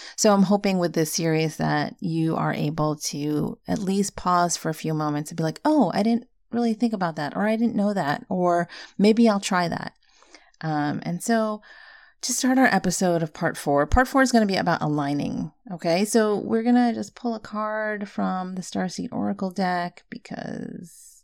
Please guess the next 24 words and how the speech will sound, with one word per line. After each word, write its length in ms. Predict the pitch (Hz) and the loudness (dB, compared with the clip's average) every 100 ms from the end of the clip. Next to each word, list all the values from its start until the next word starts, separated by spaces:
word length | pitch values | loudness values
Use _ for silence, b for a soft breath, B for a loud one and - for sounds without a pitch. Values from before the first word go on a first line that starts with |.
| _ | _
I 440 | - 180 175 - - | -14 -10 -6 -4 -4
really 240 | - - | -8 -12
love 240 | - - - | -12 -14 -14
this 180 | - - | -16 -14
deck. 300 | - - - B B B - | -14 -16 -20 B B B -8
I 40 | |
mean, 160 | 160 151 | -6 -4
my 160 | 151 | -4
oldest, 460 | - 160 156 151 - | -4 -4 -4 -6 -8
I 60 | 151 | -8
mean, 120 | 120 | -6
my 80 | 147 | -4
youngest 400 | 160 160 160 - | -4 -4 -6 -6
daughter, 540 | 147 143 143 139 135 B B B B _ | -6 -4 -4 -4 -8 B B B B _
um, 380 | 165 147 143 147 | -8 -8 -8 -8
gave 240 | 165 165 | -6 -4
it 80 | 165 | -6
to 140 | - 160 | -10 -12
me 180 | 151 | -12
for 160 | 151 160 | -10 -8
my 180 | 156 147 | -8 -8
birthday, 800 | 156 208 - 190 175 170 165 165 | -6 -8 -6 -6 -4 -6 -6 -8
and 640 | 165 156 156 151 151 - | -8 -6 -6 -4 -6 -8
she, 280 | - - - | -12 -12 -12